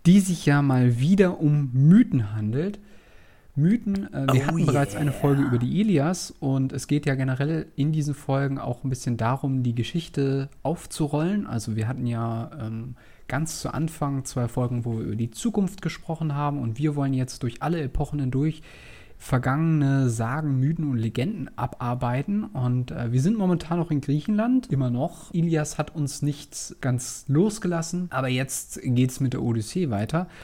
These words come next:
Speaker 1: Doch bevor wir damit beginnen, würde ich gerne etwas mit dir machen. Nämlich, <laughs> so,
Speaker 2: Was
Speaker 1: jetzt
Speaker 2: passiert
Speaker 1: kommen wir
Speaker 2: jetzt?
Speaker 1: zum eigentlichen Punkt an meiner
Speaker 2: Okay.
Speaker 1: Anrede.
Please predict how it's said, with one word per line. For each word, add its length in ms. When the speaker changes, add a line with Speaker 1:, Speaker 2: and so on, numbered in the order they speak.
Speaker 1:
Doch 140
bevor 380
wir 80
damit 260
beginnen, 460
würde 180
ich 240
gerne 400
etwas 360
mit 220
dir 100
machen. 580
Nämlich, 1300
<laughs> 20
so, 340
Speaker 2:
Was 140
Speaker 1:
jetzt 80
Speaker 2:
passiert 120
Speaker 1:
kommen 120
wir 80
Speaker 2:
jetzt? 180
Speaker 1:
zum 200
eigentlichen 600
Punkt 420
an 140
meiner 220
Speaker 2:
Okay. 420
Speaker 1:
Anrede. 800